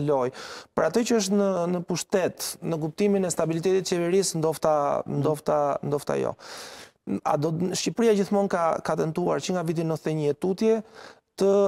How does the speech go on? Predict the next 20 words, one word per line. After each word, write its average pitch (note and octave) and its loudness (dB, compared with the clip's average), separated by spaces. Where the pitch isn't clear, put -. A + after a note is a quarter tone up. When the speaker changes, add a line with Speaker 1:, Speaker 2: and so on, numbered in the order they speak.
Speaker 1:
siguroj F3+ 0
qeverisëshmërinë. D3 -2
Pra, - -2
i D3 0
gjithë, G#3+ 0
gjithë F#3 -2
sistemet F#3 -2
zgjedhore D#3 0
që D#3 -6
Speaker 2:
Ka, C#3 2
Speaker 1:
ne B2+ 2
Speaker 2:
kanë A2 -2
Speaker 1:
kemi, B2+ 2
Speaker 2:
pasur D3 0
këtë D3 0
qëllim. A#2+ 0
Speaker 1:
që - -4
ne F#3 0
kemi D#3+ -4
përdorur, D#3+ 2